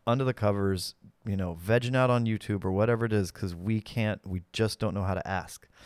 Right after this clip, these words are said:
So I've been trying really diligently with my employees and my friends. I just,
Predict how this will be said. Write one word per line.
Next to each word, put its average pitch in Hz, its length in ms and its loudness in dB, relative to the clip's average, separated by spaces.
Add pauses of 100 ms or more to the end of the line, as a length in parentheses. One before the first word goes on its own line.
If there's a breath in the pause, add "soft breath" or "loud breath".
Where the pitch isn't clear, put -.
(320 loud breath)
So 110 140 2
I've 113 120 6
been 120 140 0
trying 110 320 2
really 101 180 0
diligently 98 600 0
with 85 360 -6
my 104 280 2
employees 92 540 0
and 117 240 -2
my 101 140 2
friends. 78 420 -8 (380 soft breath)
I 104 140 6
just, 113 180 -2